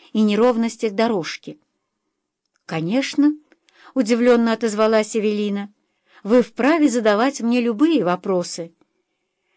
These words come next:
Мужчина силой сдавил локоть своей тени после этих слов,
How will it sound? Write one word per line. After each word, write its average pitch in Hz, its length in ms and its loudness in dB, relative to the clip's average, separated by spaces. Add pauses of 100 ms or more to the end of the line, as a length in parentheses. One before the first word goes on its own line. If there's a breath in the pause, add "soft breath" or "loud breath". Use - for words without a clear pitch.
(760)
Мужчина 269 540 4
силой 294 420 2
сдавил 240 460 2
локоть 285 420 0
своей 240 400 -4
тени 226 460 -2
после 220 400 -2
этих 233 340 -4
слов, 214 540 -4